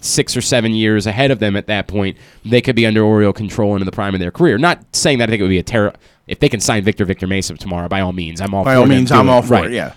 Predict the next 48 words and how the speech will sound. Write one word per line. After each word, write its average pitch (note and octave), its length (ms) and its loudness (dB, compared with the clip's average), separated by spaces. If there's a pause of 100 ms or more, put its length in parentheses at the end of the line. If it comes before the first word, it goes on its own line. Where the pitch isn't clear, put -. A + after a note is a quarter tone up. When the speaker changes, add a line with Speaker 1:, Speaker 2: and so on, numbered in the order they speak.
(160)
Speaker 1:
But C3 320 6
ultimately, A#2+ 800 4 (340)
if D3+ 180 0
they C#3+ 120 4
can B2 180 -2
get D3 140 4
a C3+ 80 4
younger B2 480 4
pitcher A#2 520 2
who's A#2+ 200 2
also A#2 300 2
thought A2 240 4
of F2+ 100 -4
highly C#3 500 2
as F#2+ 140 0
a G#2 80 2
Cuban F#2+ 340 -4
player G#2+ 380 2
that F#2 140 -4
could G2+ 120 -16
go G2 160 0
on F#2 140 -4
to F2+ 80 -6
perform, F2+ 480 -4 (380)
I A#2+ 120 0
think A2 220 -2
that G2 180 -2
would F2+ 80 -2
be F2+ 140 0
a F2 80 -2
good F2 300 -2
thing F2+ 340 0
for F2 100 -10
the F2+ 140 -2
Orioles E2+ 400 -4
and E2 100 -10
for - 80 -10
their E2 160 -6
system. D#2 400 -8
I D#2+ 80 -8
would E2+ 140 -4
be E2+ 100 -4
in E2 100 -6
favor D#2+ 380 -6
of D2+ 120 -12
that. - 200 -14 (300)
Speaker 2:
All G3 100 4
right. F#3+ 240 2